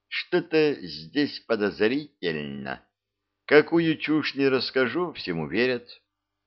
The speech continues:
Не все, правда, но верят. Арканарский вор испарился так,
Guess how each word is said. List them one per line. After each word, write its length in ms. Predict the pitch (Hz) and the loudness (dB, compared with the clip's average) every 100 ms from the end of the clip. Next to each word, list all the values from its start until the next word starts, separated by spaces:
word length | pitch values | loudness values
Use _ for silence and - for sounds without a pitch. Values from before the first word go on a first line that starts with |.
| _ | _
Не 240 | 104 117 98 | 2 2 2
все, 320 | - 87 98 | 0 -2 0
правда, 540 | 117 120 113 110 - | 2 0 0 -2 -4
но 160 | - 139 | -6 -10
верят. 920 | 123 123 165 170 147 73 - - _ _ _ _ _ _ _ _ _ _ _ _ _ | -2 2 4 4 0 -4 -10 -20 _ _ _ _ _ _ _ _ _ _ _ _ _
Арканарский 880 | 120 135 180 185 196 170 143 - 139 | 4 6 6 8 6 6 0 -2 0
вор 380 | 131 151 143 120 | 4 6 6 4
испарился 800 | 117 - - 113 127 117 - 104 | -6 -8 0 2 2 -2 -2 -2
так, 440 | - 131 131 113 | 2 4 4 2